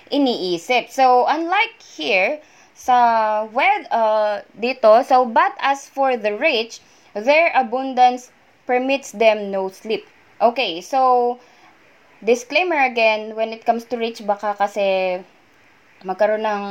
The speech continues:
misinterpretation. So, hindi naman po lahat ng mayaman. Okay, so, hindi naman ito totally parang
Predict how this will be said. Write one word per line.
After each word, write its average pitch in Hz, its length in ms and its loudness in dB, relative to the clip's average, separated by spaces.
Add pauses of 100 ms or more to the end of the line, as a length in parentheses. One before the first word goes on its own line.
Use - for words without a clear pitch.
(580)
misinterpretation. 240 1120 -4
So, 233 160 -6
hindi 247 240 -6
naman 240 320 -2
po 220 160 -4
lahat 214 320 0 (160)
ng 196 560 -6
mayaman. 196 640 -2 (320)
Okay, 269 240 0
so, 285 240 0
hindi 311 240 -4
naman 320 320 -4
ito 285 320 -4
totally 247 560 0
parang 233 480 0